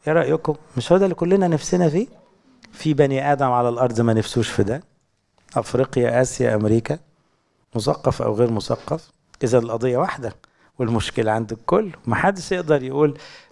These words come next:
"ما عنديش المشكلة". ما عندكش المشكلة إزاي؟ ما أنت هتموت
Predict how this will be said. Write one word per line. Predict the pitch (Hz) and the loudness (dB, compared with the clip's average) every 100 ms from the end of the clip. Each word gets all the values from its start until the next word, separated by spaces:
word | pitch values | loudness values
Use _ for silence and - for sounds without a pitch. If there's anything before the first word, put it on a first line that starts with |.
| - | -12
"ما | 147 120 | 0 2
عنديش | 117 117 - | 2 -2 -2
المشكلة". | 104 101 - - 90 92 _ _ _ _ _ - | -2 -2 -4 -10 -12 -12 _ _ _ _ _ -14
ما | 98 | -4
عندكش | 101 104 - | -4 -2 -6
المشكلة | 107 - - 117 117 | -4 -6 -6 -8 -6
إزاي؟ | 117 147 - _ _ _ _ _ _ _ _ _ - | -8 -10 -12 _ _ _ _ _ _ _ _ _ -6
ما | 107 | -2
أنت | 101 104 | -2 0
هتموت | 107 104 143 - - | 0 0 -6 -8 -16